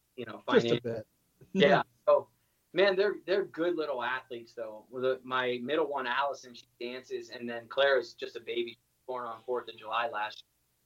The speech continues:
Speaker 1: year, and, uh, she is yet to be seen, but she's already carrying a ball around. And I d-, I don't know. And honestly, I'm the kind of dad that I really don't care what they do as long as it's healthy and productive for them to do it and keeps them out of the real trouble.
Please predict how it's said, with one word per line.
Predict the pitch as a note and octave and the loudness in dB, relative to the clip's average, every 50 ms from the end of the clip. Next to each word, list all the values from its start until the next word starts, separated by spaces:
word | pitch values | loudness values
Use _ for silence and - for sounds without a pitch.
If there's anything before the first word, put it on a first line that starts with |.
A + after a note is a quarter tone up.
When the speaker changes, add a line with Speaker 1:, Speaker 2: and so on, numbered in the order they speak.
| _ _ _ - | _ _ _ -6
Speaker 1:
year, | B2+ B2 | -4 -2
and, | A#2+ A#2+ A#2 | -2 0 0
uh, | A2 G#2+ G#2 G2+ - _ - _ _ | 0 0 -2 -4 -6 _ -20 _ _
she | - - A#2+ A#2 A#2 A2 G2 - _ _ _ | -12 -10 -8 -8 -8 -10 -14 -16 _ _ _
is | C3 B2 A2+ A#2 | -4 -4 2 4
yet | C3 C3+ C3 C3 | 4 4 4 2
to | A#2+ | -2
be | A#2+ A#2 A2+ | -4 -4 -6
seen, | - - B2+ B2+ B2 A#2 G#2+ | -4 -2 -2 0 0 -2 -4
but | G#2 G#2 | -6 -10
she's | - - _ - A#2 | -12 -10 _ 4 6
already | A#2 A#2 A#2 A#2 A2+ A2+ A2 G#2 - - | 6 8 6 4 2 2 -6 -12 -10 -8
carrying | - A#2+ A#2 A#2 A#2 A2 | -6 -4 -4 -4 -6 -8
a | G#2 | -6
ball | G#2+ G#2+ G#2+ A2 A2 A2 | -6 -6 -4 -4 -4 -4
around. | A2 A2 A2 A2 A2+ A2 G#2 G#2 | -2 -4 -4 -4 -6 -8 -10 -12
And | G#2 G#2 G#2 _ _ _ _ _ _ _ _ _ _ - | -14 -14 -16 _ _ _ _ _ _ _ _ _ _ 4
I | F3 G#3+ | 4 4
d-, | A#3+ - - | 4 4 2
I | F#3+ G3+ | 0 0
don't | G#3+ G#3+ G#3+ G3 | 0 -2 -4 -4
know. | F#3 E3 C#3 B2+ - _ | -4 -4 -4 -6 -10 _
And | F3 E3+ F3 E3 E3+ | -12 -10 -10 -6 -4
honestly, | F3 F#3 G3+ G3 G3 - G#3 G3 F3 | -4 -4 -4 -6 -8 -4 -4 -4 -2
I'm | D#3+ E3 F#3 G3 | -2 -4 -4 -6
the | F#3 | -8
kind | - E3+ E3+ E3+ D#3 | -8 -8 -8 -8 -8
of | C3+ B2+ | -10 -10
dad | C3 B2 C3 C3+ C#3 C3+ C3 | -10 -8 -8 -8 -10 -10 -10
that | B2 A#2+ A#2+ - _ - | -10 -10 -10 -12 _ -10
I | A#2 B2+ | -8 -8
really | B2+ B2+ C3+ C#3+ D3 C#3+ C#3 C#3 C3 B2 A#2+ - _ _ _ _ C#3 C3 | -8 -8 -6 -6 -4 -4 -4 -6 -6 -8 -14 -18 _ _ _ _ _ -6
don't | C3 B2+ B2 A#2+ - | -6 -4 -4 -6 -6
care | - C3 C3 B2+ B2 | -2 0 2 2 2
what | A#2+ A#2+ A#2+ | 0 -2 0
they | A#2+ A#2+ A#2 | 0 -2 0
do | A#2+ B2 B2 B2+ | 0 2 2 2
as | A#2+ A#2 | 2 2
long | A#2+ A#2+ B2+ C3 | -2 -2 -2 -2
as | B2+ B2 B2+ | -4 -6 -8
it's | A#2+ A2+ - | -10 -8 -4
healthy | A#2 A#2+ A#2+ - C3+ B2 | -4 -4 -4 -4 -8 -12
and | A2+ A2+ | -12 -10
productive | - A2 A2 A2 A2+ A2+ - A#2+ A#2 A#2 | -10 -6 -2 -2 -2 -2 -2 -8 -8 -8
for | - A2 G#2+ | -10 -10 -10
them | G#2+ A2 - _ _ _ _ _ _ _ _ _ | -10 -12 -14 _ _ _ _ _ _ _ _ _
to | B2+ | -10
do | A#2+ A2+ A#2+ B2 B2+ | -2 6 8 10 10
it | C#3 C#3+ C#3+ - _ _ _ _ _ _ _ _ _ | 10 8 4 -2 _ _ _ _ _ _ _ _ _
and | - C3 B2 A#2+ | -6 -6 -4 -2
keeps | C3 C3 B2 - | -4 -4 -2 0
them | C3 C3 | 4 4
out | B2+ B2+ B2+ | 6 6 6
of | B2+ A#2 | 4 4
the | A#2 | 2
real | G#2+ G#2+ A2+ A#2+ B2 B2+ B2+ A#2+ | -2 -2 0 4 4 4 4 2
trouble. | - - C#3 B2+ C3 C#3 C#3+ C#3+ - | 4 4 4 6 6 4 0 -2 -4